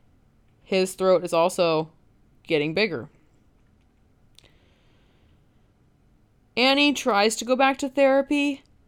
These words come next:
that group therapy, but she just, like, this time she can't even bring herself to get out of the car. Okay, like, she really, the first time with her mom, she really gave it her all. This time she's like, "Yeah, I don't know.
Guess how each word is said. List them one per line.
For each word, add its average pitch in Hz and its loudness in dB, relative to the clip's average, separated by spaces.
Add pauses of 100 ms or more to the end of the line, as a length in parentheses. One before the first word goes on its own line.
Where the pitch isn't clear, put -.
(600)
that 220 -4
group 233 -4
therapy, 233 0
but 196 -2
she 233 -2
just, 208 -4
like, 175 0
this 220 -2
time 220 -2
she 196 -10
can't 196 -2
even 185 -4
bring 170 -4
herself 165 -4
to - -18
get 160 -2
out 147 0
of 131 -4
the 127 -10
car. - -8 (180)
Okay, 165 -4
like, 151 -4
she 170 -6
really, 175 0 (840)
the - -14
first 226 -2
time 247 0
with 226 0
her 220 0
mom, 196 2
she 196 -8
really 175 -2
gave 190 0
it 185 0
her 180 0
all. 160 2
This 170 -4
time 175 0
she's 170 -6
like, 156 -2 (1000)
"Yeah, 190 2
I - 4
don't 175 2
know. 147 -4